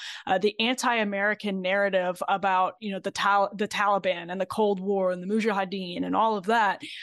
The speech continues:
uh, it makes people, when they learn it for the first time, automatically say,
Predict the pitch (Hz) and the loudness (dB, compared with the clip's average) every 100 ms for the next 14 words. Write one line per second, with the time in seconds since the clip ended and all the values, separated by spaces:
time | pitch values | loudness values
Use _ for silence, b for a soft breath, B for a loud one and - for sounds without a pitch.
0 | B - 220 196 - 277 - 254 269 302 | B 2 2 2 0 0 4 4 4 2
1 | 302 262 240 226 196 208 339 294 220 196 | 0 2 2 2 0 2 0 -2 -4 -4
2 | 190 185 - 185 156 175 202 B B - | -2 -4 -2 -4 -2 -6 -12 B B -2
3 | - 247 277 254 220 240 269 262 202 196 | 4 6 6 4 4 4 2 0 -2 -2
4 | - 190 175 185 | 0 0 2 0